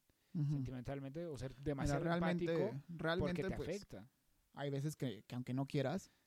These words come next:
Speaker 1: te terminas involucrando con tus pacientes, ¿no? Porque, pues, los ves diario,
Speaker 2: Sí.
Speaker 1: ves cómo están ahí, platicas con ellos y, pues, se crean vínculos que, que quieras o no, pues, se hacen.
Speaker 2: Claro, claro.
Speaker 1: ¿De acuerdo? Pero, pues, en el peor de los casos, que cuando los pacientes fallan y,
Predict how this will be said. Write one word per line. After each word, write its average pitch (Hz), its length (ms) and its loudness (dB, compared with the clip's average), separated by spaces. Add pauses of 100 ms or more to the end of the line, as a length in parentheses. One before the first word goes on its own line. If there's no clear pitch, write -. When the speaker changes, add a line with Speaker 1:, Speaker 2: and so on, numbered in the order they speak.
Speaker 1:
te 135 100 -8
terminas 135 380 0
involucrando 120 460 -2
con - 120 4
tus - 120 -2
pacientes, - 500 -14
¿no? 156 140 -8
Porque, 151 240 -6
pues, 135 180 -4
los 135 160 2
ves 135 180 2
diario, 127 540 0
Speaker 2:
Sí. 127 100 -4
Speaker 1:
ves 120 200 -4
cómo 120 280 -4
están 110 460 -8
ahí, 170 640 -6 (380)
platicas 151 440 -2
con 131 200 -4
ellos 139 400 4
y, - 20 -6
pues, 139 220 -10
se - 380 -6
crean 190 260 -2
vínculos 143 460 -2
que, - 120 -20 (680)
que 139 140 -6
quieras 156 340 0
o 131 80 0
no, 131 180 -2
pues, - 560 -10
se - 200 -6
hacen. - 300 -10 (140)
Speaker 2:
Claro, 139 320 -4
claro. 131 160 -8
Speaker 1:
¿De 117 60 -8
acuerdo? 131 400 0 (440)
Pero, 139 480 8
pues, 131 220 0
en 131 140 4
el 127 480 0
peor 143 160 4
de 160 80 4
los 135 140 0
casos, 135 280 0
que 135 220 -8
cuando 131 240 -8
los 135 100 -10
pacientes 131 500 -8
fallan 135 460 -4
y, 131 540 -6